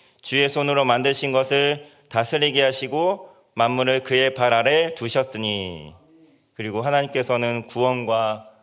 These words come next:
권능도 손으로 베푸셨다고 말씀을 하고 있습니다. 시편 구십팔 편 일 절 말씀을 보면, 새 노래로 여호와께 찬송하라. 그는 기이한 일을 행하사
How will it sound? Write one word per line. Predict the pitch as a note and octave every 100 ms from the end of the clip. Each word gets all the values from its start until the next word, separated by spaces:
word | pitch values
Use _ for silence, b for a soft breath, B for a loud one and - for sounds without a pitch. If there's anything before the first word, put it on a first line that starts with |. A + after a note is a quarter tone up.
| _ _
권능도 | - G#2+ A2 G#2 A#2 C#3 E3+ E3 -
손으로 | - E3 D#3 C#3 D#3+ F#3 B B B B
베푸셨다고 | A2 G#2+ F3 F3+ F3 B2+ A#2+
말씀을 | G2 F2+ G#2+ G#2 G2
하고 | A2 D3 G#2+
있습니다. | - F#2 E2 D#2
시편 | - - - C#3 C3 B2 A#2+ B B B B
구십팔 | B2 B2 - C#3 C3
편 | C3+
일 | C3+
절 | C#3 C#3
말씀을 | A2+ G#2+ A2+ G#2
보면, | G2 A#2+ D3+ F#3 B B B
새 | - F3
노래로 | D#3+ D3+ D3 C#3+
여호와께 | C3+ C3 C#3 C#3 C3+
찬송하라. | D#3 D#3 D3+ C#3 B2 C3+ D#3+ F#3+ B B B
그는 | - C3+ C#3 C#3
기이한 | - C3+ D3 D3+
일을 | D3 C3+ C#3
행하사 | C3+ C3 A#2 A#2 A2 G2+ F2+ E2